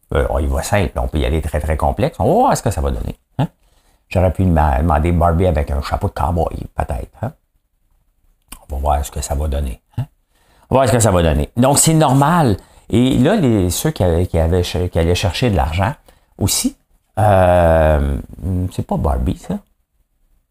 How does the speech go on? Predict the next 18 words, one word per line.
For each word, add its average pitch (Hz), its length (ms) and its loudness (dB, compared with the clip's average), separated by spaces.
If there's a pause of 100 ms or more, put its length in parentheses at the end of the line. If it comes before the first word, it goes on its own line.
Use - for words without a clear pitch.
(760)
C'est 131 80 -2
pas, - 200 -6
ah, 156 100 0
ben 131 220 2
oui, 78 240 2
hein, 247 260 -2
on 208 160 0
a 208 60 2
Barbie 160 400 2
dans 104 200 2
un 85 540 0
champ 104 160 -2
de 87 60 -4
tournesol, 71 540 -2
hein. 175 100 -4 (1500)
Hein, 78 360 0 (520)
voilà, - 240 -6 (360)
hein. - 120 -6